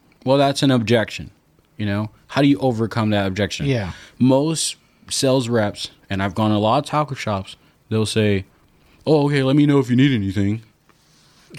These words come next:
Speaker 1: And then they go back behind the counter and get on their phone and,
Speaker 2: Yeah.
Speaker 1: and fuck off. If you do that and you work for a taco shop, you're fucking the taco shop.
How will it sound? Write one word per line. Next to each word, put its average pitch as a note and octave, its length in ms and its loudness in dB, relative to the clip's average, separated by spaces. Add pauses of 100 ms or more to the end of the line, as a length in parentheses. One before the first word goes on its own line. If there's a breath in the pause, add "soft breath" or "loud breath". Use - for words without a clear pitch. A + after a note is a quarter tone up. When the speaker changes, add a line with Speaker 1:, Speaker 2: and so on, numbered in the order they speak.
(120)
Speaker 1:
And B2 120 2
then B2 100 2
they B2 100 2
go B2 160 4
back A#2+ 340 0
behind A#2+ 280 2
the A2 60 -2
counter A#2+ 360 0
and A2 80 -2
get A2+ 120 0
on A2 140 0
their G#2 100 0
phone A2+ 340 0
and, F#2+ 220 -2 (160 loud breath)
Speaker 2:
Yeah. A#2 340 -2
Speaker 1:
and G#2+ 140 -2
fuck B2 260 -2
off. C#3+ 300 -2 (400 loud breath)
If A2+ 180 -2
you D#3 120 2
do E3 180 2
that D3 160 2
and A#2+ 120 -2
you B2 100 0
work C3+ 180 -2
for C3+ 120 -4
a B2+ 60 0
taco B2 320 -4
shop, C#3+ 340 -4
you're A#2+ 140 -2
fucking A2 480 -4
the F#2+ 80 -4
taco F#2 340 -6
shop. - 300 -12